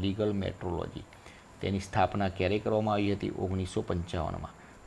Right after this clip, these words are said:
ભારત ક્યારે ઓઆઈએમએલનું સભ્ય બન્યું હતું? ઓગણીસો છપ્પનમાં. તાજેતરમાં ભારતના વડાપ્રધાન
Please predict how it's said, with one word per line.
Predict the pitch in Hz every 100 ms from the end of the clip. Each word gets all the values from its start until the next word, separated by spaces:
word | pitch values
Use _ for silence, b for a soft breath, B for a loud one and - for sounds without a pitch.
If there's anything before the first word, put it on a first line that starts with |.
| -
ભારત | 98 101 101 -
ક્યારે | 92 101 113
ઓઆઈએમએલનું | 104 107 104 104 101 104 104
સભ્ય | - 98 101
બન્યું | 98 92 95
હતું? | 104 -
ઓગણીસો | 104 95 92 90 104
છપ્પનમાં. | - - 87 - - - - - - - - - - - B B B B -
તાજેતરમાં | 113 143 160 147 135
ભારતના | 107 120 127 135
વડાપ્રધાન | 127 120 117 107 110